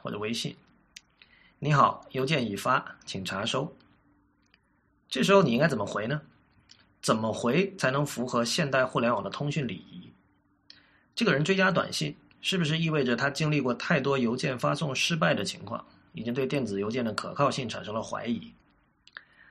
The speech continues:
这种情况下，如果你用邮件回复他，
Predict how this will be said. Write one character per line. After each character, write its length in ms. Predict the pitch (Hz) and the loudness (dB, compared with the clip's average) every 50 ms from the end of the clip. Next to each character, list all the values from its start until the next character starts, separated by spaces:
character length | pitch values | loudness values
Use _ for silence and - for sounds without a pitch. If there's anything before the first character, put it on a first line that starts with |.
| - _ | -20 _
这 120 | - 240 220 | -4 -2 -2
种 80 | 175 | 0
情 100 | - 131 | 2 2
况 140 | 143 143 135 | 2 2 4
下， 320 | 135 143 117 - - - - | 4 4 4 2 0 -4 -8
如 140 | 135 143 156 | -4 0 2
果 80 | 175 | 2
你 80 | 170 113 | 2 2
用 120 | 107 117 113 | 0 -2 -2
邮 160 | 110 98 131 | 0 0 0
件 180 | 170 240 226 156 | 0 0 0 0
回 140 | 120 110 104 | -2 -4 -6
复 120 | - 101 | -6 -6
他， 280 | 98 101 95 - - | -6 -6 -8 -8 -10